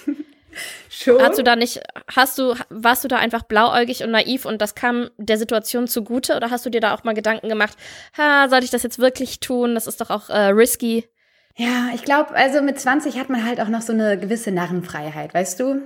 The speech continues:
Speaker 1: Ich hatte
Speaker 2: Mhm.
Speaker 1: keinen Partner, ich hatte keine eigenen Kinder. Ich war wirklich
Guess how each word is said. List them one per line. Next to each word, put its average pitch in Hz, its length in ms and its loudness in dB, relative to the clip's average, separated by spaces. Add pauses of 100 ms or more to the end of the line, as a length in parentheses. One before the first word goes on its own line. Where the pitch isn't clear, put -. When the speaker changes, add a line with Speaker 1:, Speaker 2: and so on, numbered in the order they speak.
Speaker 1:
Ich 202 120 -4
hatte 180 360 -2 (100)
Speaker 2:
Mhm. 220 180 4
Speaker 1:
keinen 214 400 4
Partner, 208 720 0
ich 196 140 -10
hatte 165 200 -8
keine 180 720 -6 (400)
eigenen 202 360 2
Kinder. 208 640 6
Ich 190 160 -6
war 175 360 4
wirklich 190 400 -2